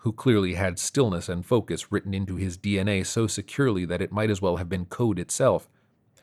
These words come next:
I got to know him through other people, and what I heard was discouraging. Someone told me about the time they spilled scalding coffee on him, only to see that his rate of breathing didn't even shift,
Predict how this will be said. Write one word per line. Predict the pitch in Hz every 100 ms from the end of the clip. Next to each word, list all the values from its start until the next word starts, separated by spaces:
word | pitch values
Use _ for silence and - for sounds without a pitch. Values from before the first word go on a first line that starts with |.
| - - -
I | 170
got | 220
to | 196
know | 165 165
him | 120 92
through | - 110 104
other | 104
people, | - - 113 95 87
and | 98 101
what | 107
I | 101
heard | 90 175 110 90
was | 95 87 87
discouraging. | 95 - - 117 90 82 78 - _ _ _ _
Someone | - 135 110
told | 104 120
me | 107
about | 98 92
the | -
time | 120 104 95
they | 90
spilled | - 117 98
scalding | - - 104 98 92
coffee | - - 135 107
on | 92 87
him, | 98 87 - - - _
only | 147 143
to | 120
see | 120 135
that | 107
his | 107 101
rate | 110 123
of | 98
breathing | 104 127 135 95 85
didn't | 98 95
even | 90 85
shift, | - 170 95 - -